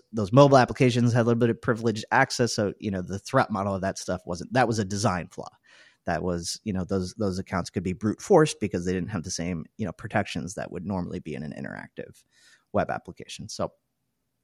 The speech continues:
so enumerating all those threats and capturing all those threats is, is really, it's time intensive in, in the best case. And then we go and we make this a lot harder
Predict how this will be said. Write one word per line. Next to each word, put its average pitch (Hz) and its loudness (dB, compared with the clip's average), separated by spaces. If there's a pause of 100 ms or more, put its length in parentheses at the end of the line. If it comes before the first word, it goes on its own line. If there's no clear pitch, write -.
(840)
so 160 8 (100)
enumerating 190 12
all 165 10
those 151 8
threats 156 8
and 123 0
capturing 160 4
all 143 8
those 131 4
threats 127 4
is, 123 2
is 117 -4
really, 139 6 (1120)
it's - 2
time 170 8
intensive 170 6 (420)
in, 131 6
in 131 6
the 110 4
best - 2
case. 190 4 (680)
And 135 8
then 151 10
we 147 8
go 135 8
and 127 8
we 123 8
make 123 6
this 120 4
a - -2
lot 120 4
harder 120 8